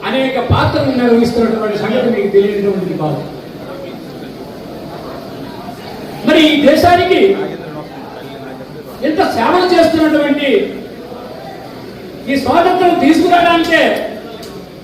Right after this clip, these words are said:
సర్వస్వం దారిపోసినటువంటి వ్యక్తులు ఎవరైనా ఉన్నారంటే అందులో ముందు వరుసలో ఉండేది వైశ్య జాతి. సమావేశం, ఇంత సుమారు, సుమారు వెయ్యి మందితో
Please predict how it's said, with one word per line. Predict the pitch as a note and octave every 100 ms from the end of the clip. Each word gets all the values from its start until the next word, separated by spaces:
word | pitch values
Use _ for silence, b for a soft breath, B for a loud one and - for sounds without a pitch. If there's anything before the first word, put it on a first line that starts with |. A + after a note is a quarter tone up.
| - - - - -
సర్వస్వం | C4+ F4+ G4 F4+ D#4+ D4+
దారిపోసినటువంటి | D#4+ D#4+ D#4 D#4 D4+ C#4 C#4 C4 C4+ G#3+ - - - - - - - - - - -
వ్యక్తులు | G3+ - D#4+ C4+
ఎవరైనా | C#4+ D4+ D#4 C#4+ B3+
ఉన్నారంటే | C4+ C#4 C4+ C#4 D4+
అందులో | C#4+ C#4 C#4+ A3+
ముందు | B3 D#4+
వరుసలో | D4+ C4+ C4+ B3
ఉండేది | A#3+ C4+ C4+ A3 - - - - - - - - - -
వైశ్య | G#3+ D#4 D#4 C4
జాతి. | A3+ - - - - - - - - - - - - -
సమావేశం, | D4+ E4 E4 E4 C#4+ C4+ - - - - - - - - - - - - - - - - - -
ఇంత | - F4 D#4+
సుమారు, | C4 F4 F4+ F4+
సుమారు | - F4+ F4 D#4+
వెయ్యి | D#4 E4
మందితో | D#4+ E4 F4+